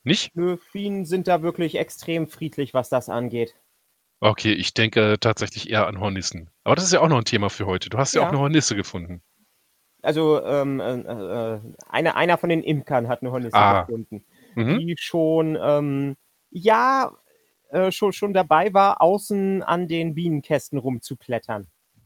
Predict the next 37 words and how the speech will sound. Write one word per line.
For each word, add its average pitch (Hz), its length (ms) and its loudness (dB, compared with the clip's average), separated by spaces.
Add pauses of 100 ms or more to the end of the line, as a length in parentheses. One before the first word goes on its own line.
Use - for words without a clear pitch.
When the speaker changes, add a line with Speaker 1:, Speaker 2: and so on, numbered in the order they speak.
Speaker 1:
Hm, 98 500 -2
und 123 160 -2
Speaker 2:
Und - 40 -2
Speaker 1:
auszuspionieren, 95 1080 0
wie 175 80 -6
Speaker 2:
Ja, 220 120 4
Speaker 1:
man 269 100 4
da 196 80 2
am 175 60 2
Speaker 2:
genau, 139 100 0
Speaker 1:
besten 107 180 -2
Speaker 2:
genau. 170 200 4
Speaker 1:
reinkommt. 110 340 -2 (400)
Speaker 2:
Er, 113 680 -2
äh, - 40 -8
er 135 120 0
hat 190 140 -4
sie 165 80 -12
dann 165 140 -2
auch 156 120 -2
schnell 175 280 -4
gefangen 202 420 -4
genommen. 156 400 0 (640)
Und, 165 400 -2
äh, - 40 -2
also 151 460 4
wenn, 156 360 2
wenn 156 120 4
man 156 220 2
jetzt - 540 -2 (320)
Hornissen 226 460 2
draußen 226 480 0
sieht 220 280 -6
oder 147 240 4
eine 208 280 6
Hornisse 214 380 0
sieht, 202 320 -4